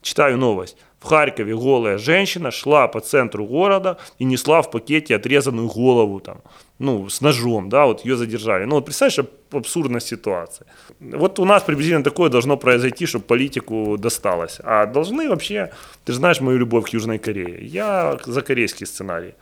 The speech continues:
Там не в ту сторону, там посмотрел, перевёл тысячу долларов неправильно, нафиг с пляжа. Такими чи-, методами чистить, чтобы боялись вообще. А у нас президент собирает олигархов и говорит: "Чуваки, давайте-ка скиньтесь,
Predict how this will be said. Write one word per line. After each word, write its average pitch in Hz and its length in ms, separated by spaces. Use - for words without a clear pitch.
Там 143 400
не 147 80
в 139 60
ту 170 140
сторону, 151 480
там 123 480
посмотрел, 139 640
перевёл 127 1000
тысячу 123 420
долларов 117 460
неправильно, 113 800
нафиг 117 340
с - 60
пляжа. 90 340
Такими 143 340
чи-, 131 420
методами 120 520
чистить, 127 340
чтобы 110 180
боялись 113 580
вообще. 98 260
А 185 120
у 180 60
нас 175 160
президент 156 440
собирает 135 500
олигархов 123 500
и 113 40
говорит: 117 340
"Чуваки, 127 360
давайте-ка 120 500
скиньтесь, 113 580